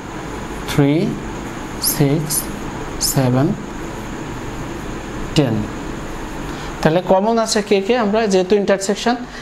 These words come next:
intersection মানে শুধু common seven আছে, এখানে সেভেন আছে, এখানে টেন আছে, এখানে টেন আছে, আর কারোর সাথে কারোর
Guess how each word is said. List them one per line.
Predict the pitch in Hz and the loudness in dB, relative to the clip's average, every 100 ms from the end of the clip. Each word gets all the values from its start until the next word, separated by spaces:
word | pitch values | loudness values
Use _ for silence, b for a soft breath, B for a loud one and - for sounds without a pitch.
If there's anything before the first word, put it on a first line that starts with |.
| B | B
intersection | 170 156 175 190 202 202 | 2 4 4 2 2 2
মানে | 202 208 | 2 2
শুধু | 220 202 | 2 4
common | 196 185 226 | 4 2 2
seven | - 185 175 185 | 0 2 4 2
আছে, | 185 220 | 0 -2
এখানে | 202 190 | 2 2
সেভেন | 160 151 131 120 | 2 2 2 2
আছে, | 113 - | 0 -2
এখানে | 127 160 156 | 0 0 2
টেন | 170 175 | 2 2
আছে, | 185 220 | 2 0
এখানে | 208 190 165 | 0 2 2
টেন | 156 127 | 2 2
আছে, | 120 160 | 4 2
আর | 170 | 4
কারোর | 208 185 | 2 2
সাথে | 196 185 185 | 0 0 2
কারোর | 180 208 | 4 4